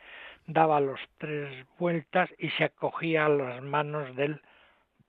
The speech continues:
portor, ¿eh? El pobre portor se llevaba siempre los porrazos. El mérito se lo lleva el ágil <laughs> y el portor se lleva los golpes, porque claro,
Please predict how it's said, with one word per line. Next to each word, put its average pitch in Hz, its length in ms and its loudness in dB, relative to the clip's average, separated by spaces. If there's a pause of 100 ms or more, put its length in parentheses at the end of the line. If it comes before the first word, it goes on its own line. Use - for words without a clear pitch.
portor, 127 400 -2 (580)
¿eh? 156 200 -4 (340)
El 135 100 -12
pobre 139 300 -2
portor 151 420 -4
se 147 140 -8
llevaba 139 380 -2
siempre 135 300 -6
los 127 140 -4
porrazos. 135 640 0
El 147 80 -6
mérito 190 420 4
se 170 140 2
lo 165 100 4
lleva 170 220 8
el 160 100 10
ágil 180 540 8
<laughs> - 20 -10
y 180 60 12
el 180 100 12
portor 156 460 2
se 160 120 0
lleva 156 200 4
los 131 160 -4
golpes, 180 320 2
porque 117 280 -8
claro, 165 260 4